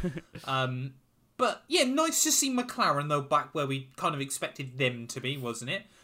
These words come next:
Speaker 2: Whether that's
Speaker 1: Yeah.
Speaker 2: gonna occur a bit more or not, we'll have to wait and see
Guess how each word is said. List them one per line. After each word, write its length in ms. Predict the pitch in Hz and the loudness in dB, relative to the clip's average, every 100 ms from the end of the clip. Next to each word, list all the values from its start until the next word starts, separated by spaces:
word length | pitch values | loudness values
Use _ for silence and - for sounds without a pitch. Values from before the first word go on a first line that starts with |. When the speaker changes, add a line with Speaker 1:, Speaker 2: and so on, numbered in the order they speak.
| _ - | _ 0
Speaker 2:
Whether 360 | 180 208 202 | 4 4 4
that's 400 | 180 185 98 - 185 | 4 2 2 -2 -2
Speaker 1:
Yeah. 80 | |
Speaker 2:
gonna 200 | 165 160 160 | -2 -2 -2
occur 460 | - - 160 139 | -8 -2 2 2
a 60 | 131 | 0
bit 280 | 131 139 135 | -2 -4 -4
more 360 | 131 120 117 | -6 -4 -4
or 80 | 113 | -6
not, 280 | 113 113 - | -6 -8 -6
we'll 100 | 127 | -6
have 140 | 123 | -6
to 60 | 123 | -8
wait 120 | 117 | -8
and 80 | 120 | -6
see 360 | - 117 110 | -4 -4 -6